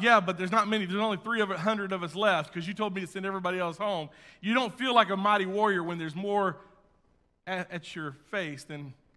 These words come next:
behind your back supporting. Gideon's response in Judges chapter six, verse fifteen says this,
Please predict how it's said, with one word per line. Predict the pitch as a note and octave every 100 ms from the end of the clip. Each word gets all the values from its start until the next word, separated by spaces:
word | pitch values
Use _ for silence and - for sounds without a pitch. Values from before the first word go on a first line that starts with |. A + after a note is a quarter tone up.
| _
behind | C3+ D3+ C#3+
your | C3
back | C#3 C3
supporting. | - C3 C3+ B2 A2 _ _ _ _ _ _ _ _ _ _ _ _ _ _ _ _ _ _ _ _ _ _ _ _ _ _ _ _ _
Gideon's | F3 G3 G3 D#3+
response | E3 - F3+ F3 E3
in | D3
Judges | E3+ F3+ D#3+ D#3
chapter | F#3 E3 - D#3
six, | - - F3+ D3+
verse | - D#3 D3
fifteen | D#3+ - F3+ E3+ D3+
says | D#3 C#3+
this, | C#3+ D#3